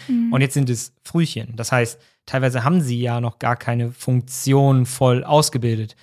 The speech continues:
Speaker 1: Mhm.
Speaker 2: Da kann ich mir vorstellen, ihr habt sicherlich auch viel unterstützende, ähm, ja, Apparate, Medizin, sag ich jetzt mal, Geräte,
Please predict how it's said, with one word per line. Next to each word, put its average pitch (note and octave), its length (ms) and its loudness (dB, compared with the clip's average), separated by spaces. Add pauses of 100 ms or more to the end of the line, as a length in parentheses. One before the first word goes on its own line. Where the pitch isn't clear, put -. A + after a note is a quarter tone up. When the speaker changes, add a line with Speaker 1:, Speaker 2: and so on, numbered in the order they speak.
(120)
Speaker 1:
Mhm. A#3 220 -8
Speaker 2:
Da B2+ 100 0
kann C3+ 140 0
ich B2+ 80 0
mir B2+ 80 -2
vorstellen, C#3 240 -2
ihr C3 60 -2
habt B2 120 -4
sicherlich C3 320 -2
auch B2+ 120 -4
viel C#3 440 0
unterstützende, B2+ 1160 -2
ähm, A#2+ 840 -4
ja, B2 280 -2
Apparate, B2+ 480 -2
Medizin, B2 480 -2
sag A#2+ 140 -2
ich A2+ 60 -8
jetzt A#2+ 160 -10
mal, A#2+ 100 -4
Geräte, B2+ 580 0